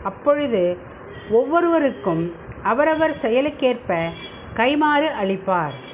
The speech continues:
நான் உறுதியாக உங்களுக்குச் சொல்லுகிறேன்,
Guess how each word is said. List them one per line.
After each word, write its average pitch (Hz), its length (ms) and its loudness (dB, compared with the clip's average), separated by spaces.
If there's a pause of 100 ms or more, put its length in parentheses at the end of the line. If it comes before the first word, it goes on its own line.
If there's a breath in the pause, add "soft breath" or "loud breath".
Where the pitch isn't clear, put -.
(280)
நான் 208 480 2 (280)
உறுதியாக 302 640 2
உங்களுக்குச் 262 560 0
சொல்லுகிறேன், 165 680 0